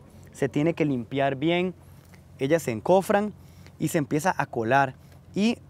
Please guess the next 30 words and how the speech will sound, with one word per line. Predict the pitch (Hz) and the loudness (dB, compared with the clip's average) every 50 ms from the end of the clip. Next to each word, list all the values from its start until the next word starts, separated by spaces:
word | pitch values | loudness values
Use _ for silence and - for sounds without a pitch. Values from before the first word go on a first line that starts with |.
| - - - - - - - - - | -20 -20 -20 -20 -20 -20 -20 -16 -12
recomendamos | 131 127 131 151 139 147 147 143 135 131 156 175 190 185 | -6 -2 0 0 0 0 -2 0 2 2 2 2 2 0
en | 180 147 131 | -2 -4 -2
casas | - 156 160 180 202 190 175 | 0 2 2 2 0 -2 -6
utilizar | 156 - 147 131 113 143 143 147 | -6 -6 -6 -6 -4 -2 -4 -2
siempre | 170 165 165 165 175 - - - - - | -4 -4 -4 -4 -6 -6 -8 -12 -14 -6
piedra | - 160 147 143 139 135 131 127 120 - - | -2 0 2 2 2 2 2 2 2 0 -4
quinta, | - 180 190 196 190 165 - - 123 117 - - - - - - - - - - | -4 -2 0 0 0 -2 -2 -2 -4 -4 -4 -8 -14 -16 -14 -16 -16 -18 -4 0
porque | - 170 170 - 202 202 - - - | 0 0 2 2 2 2 2 0 0
es | 156 156 | 0 2
más | 170 180 - | 2 2 0
pequeñita | - - 208 175 - 156 131 131 160 190 180 - 151 139 | -2 -2 -2 -2 0 0 0 2 2 2 2 2 2 2
la | 131 120 | 2 2
piedra | - - 123 123 120 113 | 0 0 2 2 2 0
quinta. | - - 185 190 170 - 131 123 107 - - - - - - - | 0 0 0 0 0 0 -2 -2 -2 -6 -12 -16 -16 -12 -6 -4
Entonces | 156 156 - 190 185 202 196 | -4 0 0 2 2 4 4
la | 190 | 4
piedra | 185 - 196 196 196 190 | 4 4 6 6 6 6
quinta | - 196 190 190 170 - 208 185 - - - - - - 139 | 4 4 2 2 4 4 2 2 0 -4 -10 -10 0 4 4
va | 170 | 6
a | 165 | 6
permitir, | - 208 202 196 185 156 143 - - 196 220 233 | 6 4 4 4 4 2 2 4 4 4 4 4
como | - - 156 151 | 2 0 0 0
ustedes | 135 - - 170 185 185 | 2 4 6 6 6 6
pueden | - - 196 196 196 196 | 6 4 4 4 4 6
ver, | 196 208 220 240 - - - - - - - - - - 147 | 6 6 6 4 2 -4 -8 -8 -8 -8 -8 -6 -4 0 2
muchas | 160 165 - 214 202 | 2 4 6 6 6
veces | 180 208 175 220 214 | 6 6 6 6 6
las | 190 170 - - - | 6 6 4 4 4
paredes | 156 147 143 160 190 202 214 202 - | 4 6 8 8 8 8 6 4 4
en, | 180 165 | 4 2